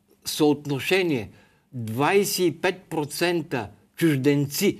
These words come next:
спрямо турското коренно население,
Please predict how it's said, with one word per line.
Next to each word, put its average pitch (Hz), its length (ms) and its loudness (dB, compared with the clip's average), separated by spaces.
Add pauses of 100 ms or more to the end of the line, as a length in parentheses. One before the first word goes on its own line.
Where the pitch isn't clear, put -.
спрямо 151 540 -4 (280)
турското 180 560 0
коренно 165 560 2
население, 147 720 -2